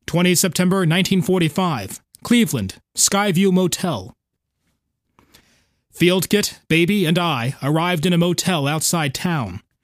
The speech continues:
Earlier, I had registered as Gregory Johnson,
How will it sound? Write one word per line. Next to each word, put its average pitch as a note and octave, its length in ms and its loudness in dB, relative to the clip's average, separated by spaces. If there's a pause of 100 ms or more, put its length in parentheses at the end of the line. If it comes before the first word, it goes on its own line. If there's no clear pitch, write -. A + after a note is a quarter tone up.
(260)
Earlier, G3+ 480 2
I E3 80 -2
had E3 160 2
registered F3+ 420 0
as C#3 340 -2 (120)
Gregory A3+ 360 4
Johnson, E3 600 0